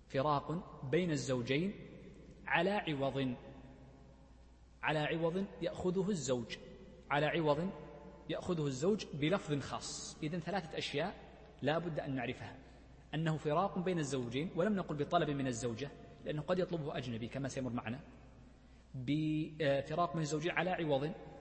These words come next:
فدل على أنه يجب أن يكون في عقد الخلع عوض. الأمر الثالث بلفظ مخصوص، فدل على أنه لا بد أن يكون هناك لفظ. طيب، نقول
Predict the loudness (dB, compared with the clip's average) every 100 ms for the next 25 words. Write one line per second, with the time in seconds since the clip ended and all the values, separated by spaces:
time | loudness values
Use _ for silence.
0 | -16 -18 -8 0 2 2 0 -2 -2 0
1 | 2 2 2 0 0 0 0 -2 0 -2
2 | -2 -2 -2 -4 -4 -4 -2 0 2 2
3 | 2 2 0 -2 -14 -16 -10 -4 0 2
4 | 0 0 0 2 2 2 0 0 0 -2
5 | -4 -4 -6 -6 -6 -6 -8 -12 -20 -20
6 | -20 -20 -20 -20 -8 0 2 2 0 0
7 | -2 -2 2 2 2 2 0 0 0 0
8 | 0 0 -2 -4 -10 -14 -18 -18 -18 -20
9 | -20 -20 -8 -4 -4 -4 -18 -20 -20 -20
10 | -20 -2 0 2 2